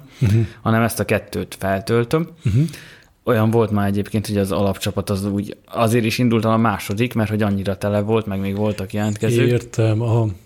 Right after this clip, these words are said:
Speaker 2: De egyébként van, van olyan, hogy valaki mondjuk elköltözik Pestről, vagy már
Speaker 1: Mhm, mhm.
Speaker 2: befejezi az egyetemet, vagy nem
Speaker 1: Mhm.
Speaker 2: itt dolgozik, és akkor akad hely, akkor ezt
Speaker 1: Mhm.
Speaker 2: mindig ki szoktam írni.
Speaker 1: Mhm.
Speaker 2: De alapvetően ezt a két csoportot akarom így a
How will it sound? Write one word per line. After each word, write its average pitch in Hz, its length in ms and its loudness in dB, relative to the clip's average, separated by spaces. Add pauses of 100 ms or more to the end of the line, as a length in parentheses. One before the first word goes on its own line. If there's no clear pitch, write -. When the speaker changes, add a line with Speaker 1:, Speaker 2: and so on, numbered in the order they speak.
(320)
Speaker 2:
De 107 300 2
egyébként 107 580 2
van, 107 300 0
van 107 220 2
olyan, 110 240 2
hogy 107 220 0
valaki 104 380 0
mondjuk 90 320 -8
elköltözik 104 720 -2
Pestről, 101 480 -2
vagy 95 140 -4
már 95 220 2 (180)
Speaker 1:
Mhm, - 140 -10
mhm. 110 100 0
Speaker 2:
befejezi 107 460 2
az 104 120 0
egyetemet, 101 540 -2
vagy 95 140 -4
nem 107 120 2
Speaker 1:
Mhm. 117 80 4
Speaker 2:
itt 107 80 0
dolgozik, 110 460 2
és 101 140 -2
akkor 101 440 -2 (520)
akad - 340 -4
hely, 120 260 0
akkor 107 240 -2
ezt 101 80 2
Speaker 1:
Mhm. 92 100 2
Speaker 2:
mindig 101 220 -2
ki - 80 -6
szoktam 104 420 -2
írni. 117 320 2 (180)
Speaker 1:
Mhm. 113 120 2 (300)
Speaker 2:
De 113 480 0 (300)
alapvetően 107 520 0
ezt - 140 -2
a 95 40 -2
két 104 220 -2
csoportot 98 460 -2
akarom 95 380 -2
így 98 280 -4 (120)
a 101 120 -8